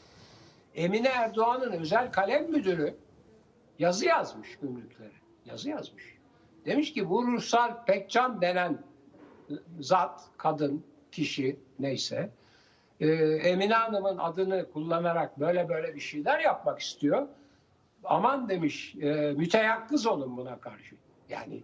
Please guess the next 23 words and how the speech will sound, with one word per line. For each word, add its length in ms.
dikkatli 500
olun, 300
tedbirli 480
olun," 360
demiş. 420
Ve 240
belli 440
birkaç 380
ay 140
sonra 720
hanımefendi 920
bakan 260
oluyor. 400
Yani 320
şimdi 460
bu 280
gülünür 640
mü, 340
ağlanır 480
mı, 300
kahkaha 440
mı 200
atılır, 480